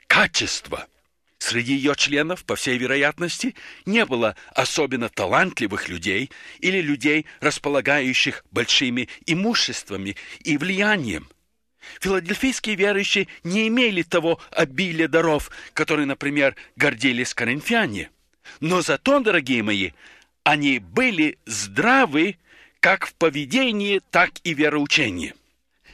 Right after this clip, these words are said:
Возможно, что другие церкви смотрели на эту убогую церковь с некоторым презрением.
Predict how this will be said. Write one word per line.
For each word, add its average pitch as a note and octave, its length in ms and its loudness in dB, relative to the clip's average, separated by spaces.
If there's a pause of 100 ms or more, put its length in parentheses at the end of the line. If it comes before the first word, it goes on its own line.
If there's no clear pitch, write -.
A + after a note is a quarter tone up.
(220)
Возможно, A#3+ 440 2
что - 180 -2
другие F3+ 400 -4
церкви D#3 420 -2
смотрели C#3+ 520 -2
на C#3+ 120 -2
эту C#3 360 -4
убогую D3 560 0
церковь - 520 -4 (240)
с - 140 -4
некоторым D#3+ 460 -4
презрением. F3 720 -2